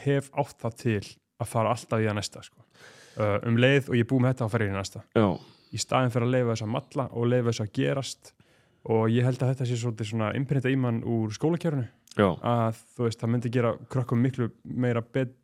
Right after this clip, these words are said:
Speaker 1: gott að lesa einhverja eina bók tíu sinnum
Speaker 2: Já.
Speaker 1: en lesa tíu bækur einu sinni, sko.
Speaker 2: Já, af því að,
Speaker 1: Ertu,
Speaker 2: af því
Speaker 1: ertu
Speaker 2: að
Speaker 1: sammála þessu, eða?
Speaker 2: Já, ég myndi segja það vegna þess að, sko, eða, þú veist, au-, auðvitað, auðvitað eru variasjónir, sko,
Speaker 1: Já, já.
Speaker 2: en, en þarna, eh, ég myndi segja að,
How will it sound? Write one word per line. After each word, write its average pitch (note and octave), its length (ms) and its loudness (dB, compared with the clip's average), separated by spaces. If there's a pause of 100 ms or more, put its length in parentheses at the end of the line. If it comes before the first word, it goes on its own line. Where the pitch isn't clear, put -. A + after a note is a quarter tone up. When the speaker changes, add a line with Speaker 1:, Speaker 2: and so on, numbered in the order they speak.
Speaker 1:
gott - 320 -4
að A2+ 360 0
lesa A#2+ 300 -2
einhverja A#2 220 0
eina C3+ 100 0
bók A2 260 -4 (100)
tíu C#3 180 2
sinnum G#2+ 220 -4 (320)
Speaker 2:
Já. G#2+ 100 6
Speaker 1:
en A2 240 2
lesa A#2 260 -2
tíu B2 240 0
bækur G#2+ 300 -2 (360)
einu B2 180 2
sinni, G#2 180 -4
sko. B2+ 220 -10
Speaker 2:
Já, G2+ 120 6 (360)
af G#2 180 -2
því G#2+ 100 6
að, G2+ 200 8
Speaker 1:
Ertu, - 0 -
Speaker 2:
af A2+ 80 0
því G#2 80 4
Speaker 1:
ertu G#2+ 160 6
Speaker 2:
að G#2 80 6
Speaker 1:
sammála B2+ 260 2
þessu, G#2 160 -2
eða? G2 140 2
Speaker 2:
Já, D3 120 6 (220)
ég E3+ 100 0
myndi D#3+ 160 -4
segja E3 220 0
það A#2 140 4
vegna G#2 140 2
þess A2 120 0
að, G#2+ 60 -2
sko, A#2 220 2 (140)
eða, B2 360 6
þú B2+ 100 4
veist, - 180 2
au-, A#2 220 4
auðvitað, A2 400 4 (100)
auðvitað G2 440 2
eru G2 160 2
variasjónir, F#2 420 2
sko, - 180 -2
Speaker 1:
Já, G2 80 4
já. A#2 120 4
Speaker 2:
en, G#2 140 4 (500)
en A2 200 4
þarna, A2 220 4 (260)
eh, - 460 -2 (220)
ég B2 160 8
myndi A#2+ 120 -2
segja B2+ 280 6
að, A#2 320 6